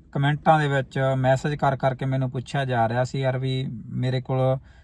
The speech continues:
ਚਾਲੀ ਪੰਜਾਹ ਹਜ਼ਾਰ ਦੀ ਜੌਬ ਆ ਯਾਰ, ਵੀ ਮੈਂ ਕੈਨੇਡਾ ਆਉਣਾ ਚਾਹਣਾ, ਵੀ ਮੈਂ ਆਵਾਂ ਕਿ ਨਾ ਜਾਵਾਂ, ਵੀ ਜੌਬ ਛੱਡ ਕੇ ਕੋਈ ਚਾਲੀ ਪੰਜਾਹ ਹਜ਼ਾਰ, ਤੀਹ ਹਜ਼ਾਰ, ਚਾਲੀ ਹਜ਼ਾਰ, ਪੰਜਾਹ ਹਜ਼ਾਰ ਜੋ ਵੀ ਹੈ ਨਾ ਤੁਸੀਂ ਕਮਾਉਣੇ ਆ।"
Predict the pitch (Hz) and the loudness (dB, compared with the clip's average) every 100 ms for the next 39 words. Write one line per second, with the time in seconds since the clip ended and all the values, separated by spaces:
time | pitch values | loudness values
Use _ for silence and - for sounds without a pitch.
0 | - - 143 143 135 143 160 165 151 139 | -20 -2 0 0 2 4 8 8 6 2
1 | 127 120 117 117 127 123 120 123 - - | -2 0 -2 0 0 2 0 -2 -6 -10
2 | 143 139 135 135 135 139 131 127 131 127 | -4 2 4 4 2 -2 -2 4 6 6
3 | 131 127 113 123 135 139 131 123 123 - | 4 0 -2 -2 -2 -2 0 0 -2 -2
4 | 139 127 131 127 147 117 107 107 120 113 | -2 2 2 0 0 0 -2 -6 -6 -4
5 | 110 113 - - - - 139 135 135 127 | -4 -8 -16 -20 -20 -6 0 4 4 4
6 | 135 127 123 127 123 120 - 135 123 123 | 2 2 0 0 0 -2 -6 -6 -2 0
7 | 123 117 127 135 139 127 - 131 143 139 | -2 -2 0 0 0 -2 -4 -2 0 -2
8 | - 127 117 120 139 127 117 120 135 131 | -2 -2 0 0 0 -2 -2 -2 0 -2
9 | 117 135 151 139 139 156 143 127 135 110 | 0 0 0 0 2 0 0 -2 -2 -2
10 | 107 104 104 | -2 -4 -8